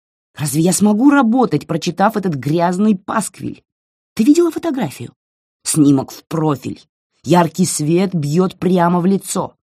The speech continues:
Морщин больше, чем есть на самом деле. Кажется, будто мне сто лет, не меньше. А как написано?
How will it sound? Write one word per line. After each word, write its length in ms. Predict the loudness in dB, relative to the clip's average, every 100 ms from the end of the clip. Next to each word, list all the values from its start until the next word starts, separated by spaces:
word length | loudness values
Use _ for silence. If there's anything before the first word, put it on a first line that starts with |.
| _
Морщин 480 | 0 0 0 2 4 4
больше, 580 | 2 2 4 2 -2
чем 180 | -2 -2
есть 280 | 0 -2 -4
на 80 | -6
самом 340 | -2 0 0
деле. 320 | 0 -4 -8 _ _ _ -4
Кажется, 380 | -2 -2 -2
будто 320 | -2 -2 0 4
мне 260 | 4 2 -6 _
сто 360 | -8 -2 4 4
лет, 320 | 6 2 0
не 100 | 0
меньше. 400 | 0 -2 -8 -12 _ _ _ -6
А 100 | -6
как 320 | -4 -6 -2
написано? 720 | -4 -2 -4 -4 -10 -14